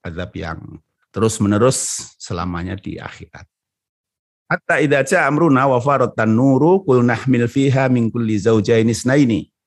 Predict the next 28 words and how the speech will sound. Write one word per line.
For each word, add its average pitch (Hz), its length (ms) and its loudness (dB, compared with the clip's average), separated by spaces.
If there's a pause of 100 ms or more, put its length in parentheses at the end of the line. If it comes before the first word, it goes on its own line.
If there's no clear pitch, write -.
(720)
wa 98 160 -2
ahlaka 110 480 -2
illa 104 240 0
man 95 240 -4
sabaqa 92 480 -4
alaihi 101 320 0
qaul 175 400 0
wa - 320 -10
man 98 240 0
amana 101 400 0
wa 95 160 -4
ma 92 160 -6 (240)
amana 101 400 -2
ma'ahu 92 480 -4
illa 87 320 -8
qalil. 82 320 -12 (240)
Hatta 165 400 -4
idza 117 240 0
jaa 117 320 0
amruna, 104 400 0
ay 147 160 0
hatta 175 400 -2
idza 120 160 -2
hana 156 480 0
waqtu 143 800 0
amrina 120 560 0
bil 95 160 -6
halak 92 240 -6